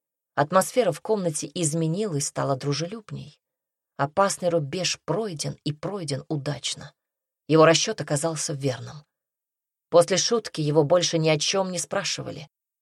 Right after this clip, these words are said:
Вечером того же дня он узнал, что его выписывают, а утром покинул больницу.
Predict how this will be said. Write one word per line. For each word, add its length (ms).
Вечером 440
того 220
же 120
дня 220
он 100
узнал, 360
что 180
его 320
выписывают, 720
а 120
утром 340
покинул 460
больницу. 680